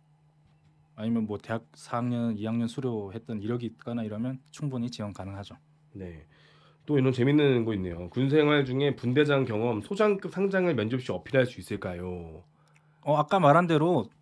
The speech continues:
Speaker 1: 면접 시험 보기 전에 추가 자료 제출할 기회를 주거든요. 그때 내시면 됩니다.
Speaker 2: 네, 뭐 어필은
Speaker 1: 네.
Speaker 2: 됩니다만
Speaker 1: 네.
Speaker 2: 뭐 그렇게 크게.
Speaker 1: 음.
Speaker 2: 네, 그렇죠. 우리가 장교들이, 장교들도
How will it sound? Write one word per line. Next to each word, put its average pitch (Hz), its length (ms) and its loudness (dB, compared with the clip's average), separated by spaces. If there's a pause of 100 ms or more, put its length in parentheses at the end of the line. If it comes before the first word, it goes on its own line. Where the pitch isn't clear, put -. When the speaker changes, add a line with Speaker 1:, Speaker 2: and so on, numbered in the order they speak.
(180)
Speaker 1:
면접 143 300 2
시험 190 240 2
보기 135 240 0
전에 127 360 2
추가 190 260 0
자료 127 320 2
제출할 120 400 -4
기회를 113 280 -6
주거든요. 101 580 -12
그때 139 300 -10
내시면 107 340 -10
됩니다. 85 320 -16
Speaker 2:
네, 151 120 4
뭐 120 220 4
어필은 233 500 6
Speaker 1:
네. 139 80 4
Speaker 2:
됩니다만 127 640 4 (140)
Speaker 1:
네. 110 220 -4 (240)
Speaker 2:
뭐 110 200 -8
그렇게 120 300 -8
크게. 127 560 2 (720)
Speaker 1:
음. 113 140 2 (440)
Speaker 2:
네, 92 60 -4
그렇죠. 123 420 -4 (100)
우리가 175 580 6
장교들이, 156 1000 4 (640)
장교들도 143 840 4